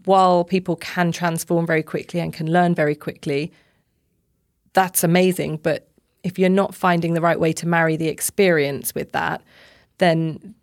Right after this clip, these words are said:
their feeling of, um, being supported and, and providing value becomes quite quickly, you know, questionable. They start to think, "Well, what am I even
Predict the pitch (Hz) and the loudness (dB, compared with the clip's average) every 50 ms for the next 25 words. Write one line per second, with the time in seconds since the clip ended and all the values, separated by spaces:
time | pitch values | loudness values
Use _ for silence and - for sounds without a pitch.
0 | _ _ - 202 196 196 190 185 - - 165 156 156 156 151 151 151 151 151 151 | _ _ 2 4 4 4 2 0 -2 -2 -2 0 0 0 -2 -2 -2 -4 -4 -6
1 | - - - - _ _ - 170 165 160 165 170 165 170 - _ _ _ - 180 | -10 -14 -14 -18 _ _ -6 -6 -4 -4 -6 -8 -8 -12 -14 _ _ _ 0 0
2 | 165 165 165 - 180 - - - 165 160 156 - 170 156 170 160 160 - - - | 0 0 -2 -4 -6 -6 -2 -2 -2 -2 -2 -4 -6 -4 -4 -6 -6 -6 -8 -6
3 | 170 160 160 165 - - - _ _ - - 175 170 170 165 160 165 165 151 - | -6 -4 -4 -6 -8 -10 -16 _ _ -4 -2 2 4 4 4 2 0 0 2 2
4 | 175 170 165 156 151 156 160 165 202 - _ _ _ _ _ _ _ _ _ _ | 4 4 4 2 0 0 -2 -2 -4 -8 _ _ _ _ _ _ _ _ _ _
5 | - - 175 - - 196 185 175 170 170 - - - - 185 175 165 - - - | -6 -6 -6 -2 0 2 2 2 2 0 -4 -6 -2 0 2 2 2 0 -4 -2
6 | - 180 - - - 175 170 165 165 165 160 - _ _ _ _ _ _ _ _ | -2 -2 -2 0 2 4 4 4 4 2 -2 -8 _ _ _ _ _ _ _ _
7 | _ _ _ _ _ _ - - - 180 165 151 - - 185 165 - - - 156 | _ _ _ _ _ _ -10 -2 0 0 0 0 0 0 0 2 2 0 -2 -2
8 | 143 156 147 147 165 160 - - 165 - - - 170 196 190 170 160 165 165 175 | -2 -2 -2 -2 -2 -2 -2 -2 -4 -4 -4 -4 -2 0 0 0 0 0 0 2
9 | 175 165 165 165 170 165 160 | 2 0 0 0 -2 -4 -4